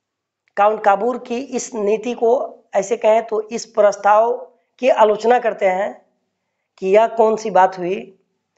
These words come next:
कि इटली के दो प्रदेश सेवाय और निस को देने के बाद इटली को एक करने के लिए यह काउंट काबूर जो है या नेपोलियन थर्ड से दोस्ती करते हैं। लेकिन मित्र,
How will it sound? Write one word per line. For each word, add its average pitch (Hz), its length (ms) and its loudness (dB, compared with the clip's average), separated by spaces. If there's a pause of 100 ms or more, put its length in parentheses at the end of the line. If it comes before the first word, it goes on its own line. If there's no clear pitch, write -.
(420)
कि 156 500 -4 (760)
इटली 214 320 -4
के 233 140 0
दो 208 180 0
प्रदेश 208 360 -2
सेवाय 190 400 2
और 185 220 0
निस 208 240 -6
को 190 160 -6
देने 180 280 -2
के 190 140 -4
बाद 170 480 -2 (240)
इटली 233 360 -4
को 247 180 -2
एक 277 400 -2
करने 214 280 0
के 208 140 -6
लिए 180 440 -6 (1160)
यह 180 120 4
काउंट 190 320 4
काबूर 190 340 0
जो 180 120 -4
है 156 520 -2 (360)
या 160 180 4
नेपोलियन 175 500 0
थर्ड 180 240 0
से 160 480 -4 (580)
दोस्ती 175 300 -4
करते 160 280 -2
हैं। 139 340 -6 (1040)
लेकिन 180 280 -2
मित्र, 202 420 -2